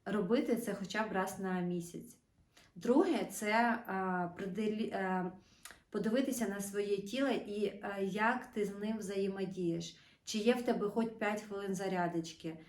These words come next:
чи ти приділяєш увагу собі, щоб просто сісти, розслабитися, як ти спиш, да, скільки ти спиш, спиш, де,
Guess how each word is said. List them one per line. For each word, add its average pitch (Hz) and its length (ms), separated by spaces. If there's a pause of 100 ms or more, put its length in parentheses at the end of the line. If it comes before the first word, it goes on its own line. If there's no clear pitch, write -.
(260)
чи 240 240
ти 240 160
приділяєш 233 680
увагу 214 360
собі, 208 360
щоб 233 200
просто 226 320
сісти, 214 420
розслабитися, 180 880 (320)
як 240 280
ти 247 100
спиш, 202 520
да, 180 160
скільки 208 500
ти 180 180
спиш, - 540 (240)
спиш, 175 420
де, 185 460